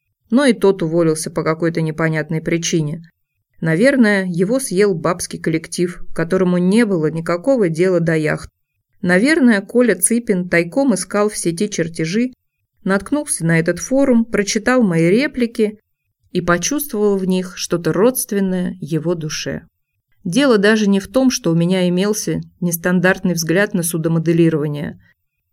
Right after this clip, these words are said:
Я ведь стала в четырнадцать лет сиротой. "Палет, ты здесь?"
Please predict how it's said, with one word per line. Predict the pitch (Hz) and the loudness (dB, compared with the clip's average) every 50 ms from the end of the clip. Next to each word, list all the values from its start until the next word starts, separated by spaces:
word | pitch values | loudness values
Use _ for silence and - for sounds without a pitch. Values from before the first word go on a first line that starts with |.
| _ _ _ _ _ _ _ _ _ _ _ _ | _ _ _ _ _ _ _ _ _ _ _ _
Я | - 208 220 262 262 | -2 2 4 4 6
ведь | 240 226 233 | 4 4 2
стала | - - - 233 226 226 220 | 0 -2 0 0 0 0 0
в | 214 | -2
четырнадцать | - - 202 190 180 - 196 196 190 180 - - 180 175 175 | -4 -4 -4 -2 -2 -2 -2 -2 -2 -4 -4 -6 -6 -6 -4
лет | 165 175 185 185 185 - - - _ | -4 -4 -4 -4 -8 -12 -20 -20 _
сиротой. | - - - 185 175 170 160 165 165 160 160 165 165 165 - _ _ _ _ _ _ _ _ _ _ _ _ _ _ _ _ _ _ _ _ _ _ _ _ _ _ _ _ _ _ _ _ _ _ - | -16 -8 -6 -4 -4 -4 -4 -4 -4 -2 -2 -2 -4 -8 -14 _ _ _ _ _ _ _ _ _ _ _ _ _ _ _ _ _ _ _ _ _ _ _ _ _ _ _ _ _ _ _ _ _ _ 0
"Палет, | - - 262 277 262 233 190 170 160 156 143 143 - - - - - - - - - - _ _ | 4 6 6 8 8 6 6 6 6 4 4 0 -4 -10 -12 -12 -12 -14 -16 -20 -20 -20 _ _
ты | - 208 214 | 0 2 2
здесь?" | 202 202 190 180 180 226 269 311 349 339 - - - | 2 2 2 2 4 4 6 6 4 2 2 -2 -10